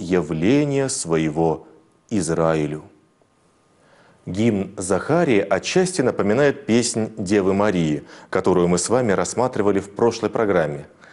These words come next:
Как и Мария, Захария воздает благодарение Богу за его великие деяния милости по отношению к народу Израиля,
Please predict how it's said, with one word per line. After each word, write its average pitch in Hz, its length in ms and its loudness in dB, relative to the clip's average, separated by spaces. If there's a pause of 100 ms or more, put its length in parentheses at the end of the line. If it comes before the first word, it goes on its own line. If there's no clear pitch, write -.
(320)
Как 92 280 -4 (100)
и 92 120 -2
Мария, 104 680 2 (280)
Захария 156 680 2
воздает 95 560 2
благодарение 92 720 2
Богу 104 500 2
за 90 140 2
его 90 240 4
великие 104 720 0
деяния 131 640 2
милости 107 840 2 (220)
по 101 120 2
отношению 98 760 2
к - 80 -10
народу 87 380 4
Израиля, 82 520 0